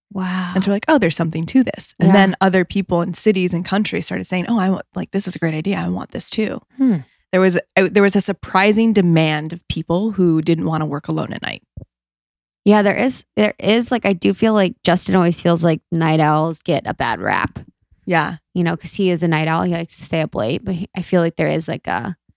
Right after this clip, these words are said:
Speaker 1: a sense of community that you could create. Did you
Speaker 3: Mm-hmm.
Speaker 1: monetize that?
Speaker 2: We, you know, this was the tension point between me, me and the co-founder.
Speaker 1: Mm-hmm.
Speaker 2: He, we started to, and that's when I lost interest in working late at night. <laughs>
Speaker 1: Interesting.
Speaker 2: And I, like,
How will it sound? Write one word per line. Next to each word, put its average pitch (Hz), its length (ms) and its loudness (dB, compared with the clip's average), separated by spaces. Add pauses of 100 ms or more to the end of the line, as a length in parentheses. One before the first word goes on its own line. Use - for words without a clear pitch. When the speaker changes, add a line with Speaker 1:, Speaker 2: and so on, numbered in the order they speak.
(280)
Speaker 1:
a 185 60 -8
sense 185 220 0
of 165 100 -2
community 165 500 -2
that 160 200 -6
you 160 100 -4
could 160 400 -4
create. 175 240 -2
Did 196 120 4
you 180 100 4
Speaker 3:
Mm-hmm. 147 200 2
Speaker 1:
monetize 220 320 -6
that? 277 240 -6 (600)
Speaker 2:
We, 233 440 4
you 214 80 2
know, 190 260 4
this 202 260 -2
was 214 100 0
the 180 80 -2
tension 175 380 -4
point 190 240 -6
between 170 320 -2
me, 160 240 0
me 170 180 2
and 156 80 -2
the 156 60 -4
co-founder. 175 640 -2
Speaker 1:
Mm-hmm. 185 380 -4 (100)
Speaker 2:
He, 226 240 4
we 220 160 2
started 190 540 0
to, 269 320 0
and 180 240 0
that's 185 340 -2
when 170 360 2
I 165 140 -2
lost 156 260 -2
interest 175 600 -4
in 160 220 -2
working 160 300 -2
late 156 140 -4
at - 80 -6
night. - 320 -4
<laughs> - 800 0
Speaker 1:
Interesting. 208 280 2
Speaker 2:
And 214 500 6
I, 202 140 2
like, 196 340 2